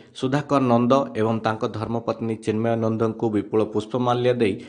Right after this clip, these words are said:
ସମ୍ବର୍ଦ୍ଧନା ଦେଇ ଆଗାମୀ ଦିନରେ ତାଙ୍କ ଜୀବନ ଆନନ୍ଦରେ ଅତିବାହିତ ହେଉ ବୋଲି କହିଥିଲେ। ତାଙ୍କ ଜୀବନୀ ଉପରେ ଆଧାରିତ ସମୟ କଟ୍ସିରେ ମୋ ଜୀବନ ପୁସ୍ତିକା ଉନ୍ମୋଚନ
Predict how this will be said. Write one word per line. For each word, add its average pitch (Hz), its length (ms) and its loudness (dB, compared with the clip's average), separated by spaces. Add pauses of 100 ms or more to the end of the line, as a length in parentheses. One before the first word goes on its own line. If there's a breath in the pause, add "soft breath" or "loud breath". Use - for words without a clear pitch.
(180 loud breath)
ସମ୍ବର୍ଦ୍ଧନା 151 640 2
ଦେଇ 151 200 2
ଆଗାମୀ 123 380 0
ଦିନରେ 123 360 0
ତାଙ୍କ 117 300 -4
ଜୀବନ 104 340 -2 (100)
ଆନନ୍ଦରେ 107 460 0
ଅତିବାହିତ 104 560 -2
ହେଉ 95 240 0
ବୋଲି 110 240 4 (180)
କହିଥିଲେ। 120 560 2 (480 soft breath)
ତାଙ୍କ 135 260 2
ଜୀବନୀ 156 380 4
ଉପରେ 180 280 2
ଆଧାରିତ 151 460 2
ସମୟ 147 340 0
କଟ୍ସିରେ 139 480 0
ମୋ 135 160 4
ଜୀବନ 107 320 0 (460 loud breath)
ପୁସ୍ତିକା 185 500 2
ଉନ୍ମୋଚନ 143 500 2